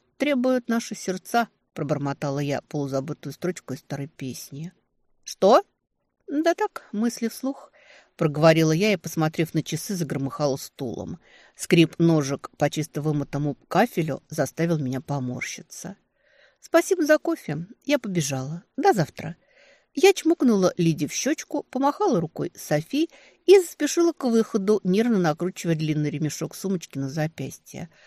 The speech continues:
Опаздывать не хотелось, а время уже поджимало. Со мной вечно так. Я никогда не просыпала, но вот заболтаться, задуматься, увлечься чем-то и забыть, где находишься, это было в моем стиле.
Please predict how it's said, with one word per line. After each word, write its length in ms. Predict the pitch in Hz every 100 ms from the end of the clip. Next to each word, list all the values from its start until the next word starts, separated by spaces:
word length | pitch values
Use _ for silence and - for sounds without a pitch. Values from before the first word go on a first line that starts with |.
| - _
Опаздывать 540 | - 247 370 330 285 -
не 100 | 285
хотелось, 600 | 302 311 440 370 165 -
а 220 | 196 190
время 300 | 226 285 180
уже 120 | 160
поджимало. 800 | 208 156 160 135 131 131 139 151 - _ _ _
Со 160 | - 349
мной 200 | 370 339
вечно 340 | 311 - 147
так. 380 | - 139 - - _ _
Я 180 | - 165 -
никогда 380 | 156 160 196
не 100 | 330
просыпала, 640 | 277 156 - 147 - 330 233
но 160 | 180
вот 220 | 208 208 -
заболтаться, 880 | 165 156 143 127 - 147 - - - _
задуматься, 840 | 160 151 139 175 294 - - - - - - - -
увлечься 600 | 180 151 165 240 - 302
чем-то 420 | - 226 160 147
и 80 | 156
забыть, 360 | 170 175 165
где 220 | - 156 143
находишься, 720 | 135 - 330 269 - - -
это 200 | 339 -
было 260 | 196 220 170
в 120 | -
моем 320 | 143 147 143
стиле. 600 | 139 - - 135 143 -